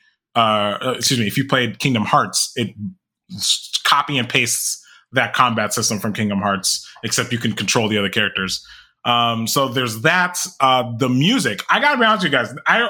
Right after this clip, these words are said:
I usually don't care about music in a video game that much, but the music in this game is, like, top notch. Like, there are scenes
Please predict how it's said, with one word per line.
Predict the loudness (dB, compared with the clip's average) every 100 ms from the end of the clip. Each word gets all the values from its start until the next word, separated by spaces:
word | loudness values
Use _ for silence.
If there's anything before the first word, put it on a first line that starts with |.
| 0
I | 0
usually | 2 2 2
don't | 2 2
care | 2 4 4
about | 2 0
music | 0 0 0
in | 0
a |
video | 2 2
game | 2 2
that | 2
much, | 2 2 0 -8 -14 -16 0
but | 0 2
the | 2 4
music | 6 6 4 0 2
in | 4 6
this | 6 4
game | 2 4 4 4 2 -4 _
is, | 0 2 2 0
like, | 2 2 -2 -10 _ _ _
top | 0 2 2 0
notch. | 2 4 2 0 0
Like, | 2 2 2
there | 2
are | 4 2
scenes | 2 4 6 6 4 -2